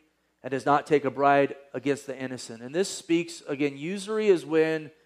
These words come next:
there's someone in need and you take advantage of them in that need. Uh, all the credit cards in our country, they're guilty of usury.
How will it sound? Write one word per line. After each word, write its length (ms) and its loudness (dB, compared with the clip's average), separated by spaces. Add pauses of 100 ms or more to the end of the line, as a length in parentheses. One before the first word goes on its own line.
(440)
there's 180 -2
someone 340 2
in 160 -4
need 340 0
and 120 -4
you 80 -12
take 240 0
advantage 520 -4
of 100 -6
them 220 -8
in 100 -8
that 200 -4
need. 300 -16 (1300)
Uh, 140 -14 (680)
all 200 4
the 100 2
credit 340 4
cards 480 2
in 220 0
our 140 2
country, 460 -4
they're 140 2
guilty 460 -2
of 100 -8
usury. 520 -12